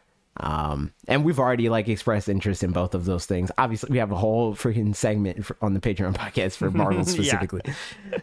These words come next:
Speaker 1: Um, so I think that would be the most natural shift if we weren't allowed to do
Speaker 2: Mm-hmm.
Speaker 1: Pokemon or, <laughs> or,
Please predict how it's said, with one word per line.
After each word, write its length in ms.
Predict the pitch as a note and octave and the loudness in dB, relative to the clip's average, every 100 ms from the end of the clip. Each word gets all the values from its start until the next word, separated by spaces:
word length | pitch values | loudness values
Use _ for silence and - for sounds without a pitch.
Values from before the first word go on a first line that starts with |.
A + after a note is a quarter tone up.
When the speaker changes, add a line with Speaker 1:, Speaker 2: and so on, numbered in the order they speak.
| - - | -8 -2
Speaker 1:
Um, 400 | F#2+ F2+ F2 F2 | 0 0 0 0
so 120 | C#3 | 2
I 80 | C#3 | 2
think 200 | D#3+ C3+ | 2 4
that 160 | C3+ | 4
would 100 | C#3 | 4
be 100 | B2 | 2
the 140 | G2+ G2+ | 2 2
most 360 | G#2+ G#2 - | 2 0 0
natural 600 | G2+ G2 G#2+ - G2+ F2 | 0 2 0 0 0 0
shift 520 | E2+ - F2 - - - _ - | -2 -2 -2 -4 -12 -20 _ -4
if 160 | F2+ - | -4 0
we 100 | G2+ | 0
weren't 200 | G2 F#2+ | 2 2
allowed 280 | F#2 F2+ F#2+ | 2 0 0
to 120 | G2+ | 0
do 100 | F#2 | 0
Speaker 2:
Mm-hmm. 120 | E2+ F#2+ A2+ | 0 0 0
Speaker 1:
Pokemon 340 | F#2+ F2+ F2+ F2+ F2+ - A2 - - D3 - | 0 0 0 0 0 0 -2 -2 -4 -2 0
or, 0 | |
<laughs> 60 | |
or, 140 | A2 | 0